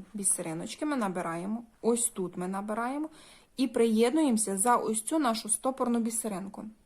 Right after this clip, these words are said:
Ось цю, що ми розпочинали, ось цю частинку. Повертаємося назад через п'ять бісеринок і продовжуємо плести. Ось так. І тут ми робимо, ось тут на ось цих білих бісеринках ми робимо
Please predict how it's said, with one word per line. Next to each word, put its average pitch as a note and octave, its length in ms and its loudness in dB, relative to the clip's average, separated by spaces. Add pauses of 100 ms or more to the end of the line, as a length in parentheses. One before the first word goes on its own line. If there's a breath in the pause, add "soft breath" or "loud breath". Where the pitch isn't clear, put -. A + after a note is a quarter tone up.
(800)
Ось G#3 200 -2
цю, A3 140 -4
що G3 200 -4
ми F#3+ 140 0
розпочинали, G3 720 -2
ось F#3+ 200 -6
цю F3+ 240 -4 (440)
частинку. F#3 520 -8 (1160 loud breath)
Повертаємося A#3+ 720 4
назад A3+ 500 4
через C4 320 -2
п'ять D4+ 200 0
бісеринок C4 500 -2 (120)
і F4 120 -4
продовжуємо G#3+ 840 -2 (180)
плести. F3+ 440 -6
Ось G#3 220 -4
так. - 300 -8 (1300 loud breath)
І B3 120 2
тут A3+ 280 2
ми G3 140 2
робимо, F#3 500 0
ось A3 220 2
тут G#3+ 240 0
на G3+ 180 2
ось F#3+ 180 0
цих - 400 -2 (640)
білих F#3+ 340 2
бісеринках F#3+ 560 -4
ми A3 140 0
робимо F#3 400 -2